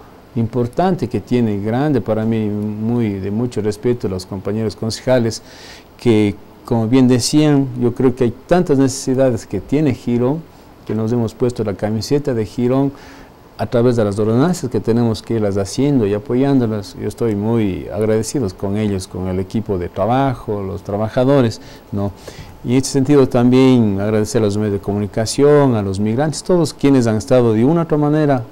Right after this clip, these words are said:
aportando y apoyando en este quehacer. Por otro lado, también a, a aprovechar para desmentir alguna situación en la que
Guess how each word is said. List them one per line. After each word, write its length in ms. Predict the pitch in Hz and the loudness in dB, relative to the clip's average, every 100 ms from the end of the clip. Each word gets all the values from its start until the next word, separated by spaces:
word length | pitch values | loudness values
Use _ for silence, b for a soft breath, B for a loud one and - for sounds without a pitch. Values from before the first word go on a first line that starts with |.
| - | -8
aportando 640 | 120 - 117 - 139 127 | -6 -4 -4 0 2 4
y 60 | 107 | 2
apoyando 520 | 107 113 113 113 104 | 0 0 0 0 0
en 100 | 98 | -2
este 240 | 95 - | -4 -6
quehacer. 440 | 180 101 - 104 - B B B B - | -2 -2 2 0 -2 B B B B -2
Por 160 | 139 | 0
otro 160 | 147 160 | 0 2
lado, 240 | 151 151 | 4 4
también 400 | 135 139 135 135 | 4 4 6 6
a, 160 | 120 110 | 4 0
a 220 | 101 95 | -4 -10
aprovechar 520 | - 127 117 110 123 | -6 -2 -2 2 0
para 340 | - 110 98 90 - B B B B B - | 2 -2 -2 -6 -12 B B B B B -6
desmentir 640 | 156 185 180 160 165 156 | 2 4 6 2 4 6
alguna 300 | 135 131 120 | 6 6 2
situación 540 | 117 123 131 123 139 123 | 0 -2 -2 0 0 0
en 120 | 104 | 0
la 80 | 98 | -4
que 260 | - 98 | -6 -10